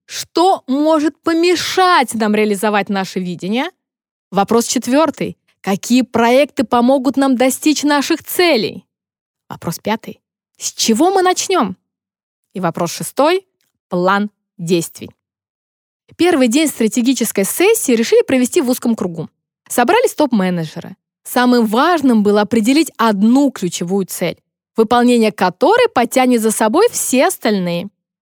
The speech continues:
Участники сформулировали фокусирующую цель — пятнадцать тысяч клиентов. Для её достижения нужно занять лидирующие позиции в двух сегментах: корпоративного бизнеса и малого микробизнеса. Кроме того,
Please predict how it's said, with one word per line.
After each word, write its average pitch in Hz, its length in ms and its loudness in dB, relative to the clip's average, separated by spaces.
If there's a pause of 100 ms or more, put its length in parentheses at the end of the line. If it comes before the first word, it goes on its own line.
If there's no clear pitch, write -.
(120)
Участники 262 760 0
сформулировали 254 680 2
фокусирующую 208 800 -2
цель — 370 320 0 (400)
пятнадцать 233 720 -2
тысяч 208 280 -6
клиентов. 175 540 -4 (420)
Для 233 200 2
её 285 240 4
достижения 330 720 2
нужно 320 380 0
занять 294 480 0
лидирующие 262 760 2
позиции 214 540 0
в 208 60 -2
двух 202 200 -6
сегментах: 185 580 -4 (340)
корпоративного 349 840 2
бизнеса 330 500 0
и 247 220 0
малого 240 480 2
микробизнеса. 175 800 -6 (480)
Кроме 233 460 2
того, 165 300 -4